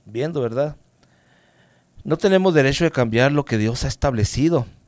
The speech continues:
Los elementos que se incluyen en cada servicio vienen en la Biblia. Hoy responderemos a la pregunta de por qué oramos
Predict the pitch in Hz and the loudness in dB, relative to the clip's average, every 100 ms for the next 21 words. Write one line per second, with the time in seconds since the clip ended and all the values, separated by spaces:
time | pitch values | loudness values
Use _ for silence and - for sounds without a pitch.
0 | _ _ _ _ _ _ - 117 131 123 | _ _ _ _ _ _ -6 -2 0 0
1 | 127 131 175 - 139 120 - 113 107 98 | 0 -2 -2 0 -2 -2 0 2 2 2
2 | 95 104 113 107 139 180 156 131 123 113 | -4 -6 -10 -8 0 2 2 0 -4 -8
3 | - 139 - 117 135 151 139 131 151 143 | -6 -4 -4 -6 -6 -4 -4 -4 -4 -4
4 | 131 113 139 160 123 98 - _ _ _ | -4 -4 -4 -6 -6 -8 -14 _ _ _
5 | _ _ _ _ 151 208 165 151 - _ | _ _ _ _ 4 4 4 2 -6 _
6 | _ _ _ _ _ _ - - 110 160 | _ _ _ _ _ _ -20 -8 -2 -2
7 | - 196 170 139 131 131 139 - 120 117 | 0 -2 0 2 2 0 -4 -4 -2 0
8 | - 110 117 127 143 127 117 107 - 147 | -2 -4 -4 -4 -2 -2 -2 -6 -6 -4
9 | 165 139 131 156 143 120 | 0 2 2 0 -4 -6